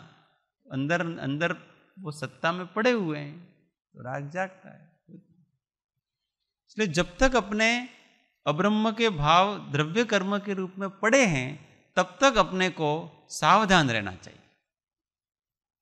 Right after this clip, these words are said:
क्योंकि जैसे ही वो नौकर्म मिलेगा, वो अंदर सत्ता में पड़े हुए निषेक उदीरणा को प्राप्त हो। और स्त्री, पुरुष के लिए स्त्री और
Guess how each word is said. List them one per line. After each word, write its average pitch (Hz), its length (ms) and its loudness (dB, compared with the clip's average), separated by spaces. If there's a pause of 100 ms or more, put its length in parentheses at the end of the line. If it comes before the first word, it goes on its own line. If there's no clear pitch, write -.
(140)
क्योंकि 127 360 -10
जैसे 120 320 -6
ही 226 60 0
वो 220 140 0
नौकर्म 214 540 -4
मिलेगा, 233 520 0 (520)
वो 143 120 -6
अंदर 160 280 -2
सत्ता 160 380 -2
में 196 180 -4
पड़े 196 140 -2
हुए 196 120 0
निषेक 190 380 -4 (520)
उदीरणा 226 380 0
को 190 140 -8
प्राप्त 156 360 -10
हो। 135 360 -18 (1300)
और 143 140 -2
स्त्री, 233 520 0 (1400)
पुरुष 151 260 -6
के - 120 -10
लिए 156 180 -2
स्त्री 151 500 -4 (720)
और 135 160 -2